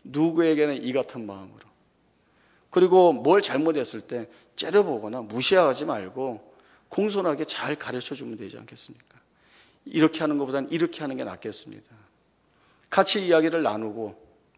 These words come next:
바꿔가는 일에 모두가 이 사랑과 자비로운 마음과 긍휼의 마음을 가져야 하는 겁니다. 그래서 제가 연습을 하나, 아,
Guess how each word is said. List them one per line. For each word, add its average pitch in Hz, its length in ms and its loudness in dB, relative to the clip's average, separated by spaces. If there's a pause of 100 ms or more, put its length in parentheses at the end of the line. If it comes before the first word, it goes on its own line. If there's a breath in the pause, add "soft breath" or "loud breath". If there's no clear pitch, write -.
(160)
바꿔가는 175 640 2
일에 123 480 0 (540 soft breath)
모두가 127 640 2
이 135 420 4
사랑과 120 720 -4
자비로운 139 560 -4
마음과 101 340 -12
긍휼의 180 420 2
마음을 135 480 2 (280 loud breath)
가져야 127 380 -2
하는 113 160 -4 (640)
겁니다. 107 400 -14 (1300 soft breath)
그래서 - 140 0
제가 143 500 6
연습을 - 1600 0
하나, 151 640 0
아, 92 420 -14